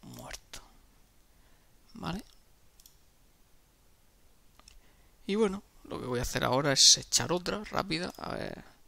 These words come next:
si no se buguea, ya que el reseteo, bueno, como veis, esta vez se ha podido jugar en el primer turno y ya me ha dado el turno a mí.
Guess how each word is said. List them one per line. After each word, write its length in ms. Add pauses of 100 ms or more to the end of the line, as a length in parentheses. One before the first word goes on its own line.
(340)
si 220
no 300
se 140
buguea, 400
ya 140
que 100
el 120
reseteo, 560
bueno, 220
como 160
veis, 120
esta 180
vez 340
se 140
ha 40
podido 220
jugar 260
en 60
el 60
primer 260
turno 400 (520)
y 100
ya 100
me 80
ha 40
dado 180
el 80
turno 320
a 40
mí. 140